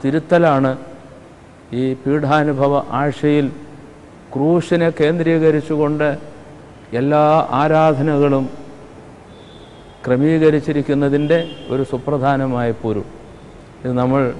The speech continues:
വേണ്ടവണ്ണം ഗ്രഹിച്ചിരിക്കണം. ഇനി നമുക്ക് ഈ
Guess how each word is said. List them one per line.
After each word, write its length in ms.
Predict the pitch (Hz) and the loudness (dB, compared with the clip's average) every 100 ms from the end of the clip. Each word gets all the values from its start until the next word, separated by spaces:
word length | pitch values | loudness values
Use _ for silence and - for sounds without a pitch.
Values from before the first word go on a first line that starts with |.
| - 98 | -10 -4
വേണ്ടവണ്ണം 540 | 127 143 139 131 131 127 | -2 0 0 0 0 -2
ഗ്രഹിച്ചിരിക്കണം. 680 | 123 131 131 120 110 95 - - - - - - - - - - - - - - - | -2 -2 -2 -6 -6 -8 -12 -18 -20 -20 -20 -20 -20 -20 -20 -20 -20 -20 -20 -20 -12
ഇനി 140 | 127 143 160 | -2 0 2
നമുക്ക് 320 | 156 156 170 160 - - - - - - - - - - - - - - | 2 2 2 0 -4 -18 -18 -20 -20 -20 -20 -20 -20 -20 -20 -20 -20 -12
ഈ 40 | - | -4